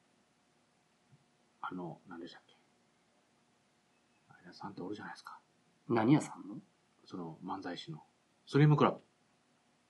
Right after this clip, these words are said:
Speaker 2: ほう。
Speaker 1: あの人。
Speaker 2: あの、細い人？細い。
Speaker 1: 細い、でっかい人。
Speaker 2: でかい人。
Speaker 1: うん。
Speaker 2: あ、前田さん。
Speaker 1: はいはい。
Speaker 2: はいはい。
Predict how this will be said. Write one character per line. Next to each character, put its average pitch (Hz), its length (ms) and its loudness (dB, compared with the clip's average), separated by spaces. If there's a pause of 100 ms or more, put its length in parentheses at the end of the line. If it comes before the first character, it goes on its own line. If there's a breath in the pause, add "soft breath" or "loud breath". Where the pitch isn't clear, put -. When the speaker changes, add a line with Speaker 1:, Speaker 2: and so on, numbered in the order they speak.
(360)
Speaker 2:
ほ 139 120 -2
う。 98 160 0 (720)
Speaker 1:
あ - 140 -2
の 147 120 2
人。 143 80 10
Speaker 2:
あ 135 100 12
の、 139 280 10
細 160 340 8
い - 120 4 (100)
人？ 104 340 -6
細 117 280 -2
い。 90 80 -6 (120)
Speaker 1:
細 - 200 -6
い、 98 60 -4
で 120 100 4
っ - 20 -8
か 123 140 0
い - 60 0
人。 - 240 -12
Speaker 2:
で 147 100 12
か 123 140 6
い 90 40 -2
人。 - 160 -10
Speaker 1:
う 123 60 -4
ん。 104 240 0
Speaker 2:
あ、 156 80 12
前 127 220 12
田 117 80 4
さ 101 100 0
ん。 80 140 -2
Speaker 1:
は 110 140 6
い 92 40 0
は 95 60 -2
い。 95 40 -2
Speaker 2:
は 120 180 4
い - 20 4
は 92 260 -4
い。 - 60 -20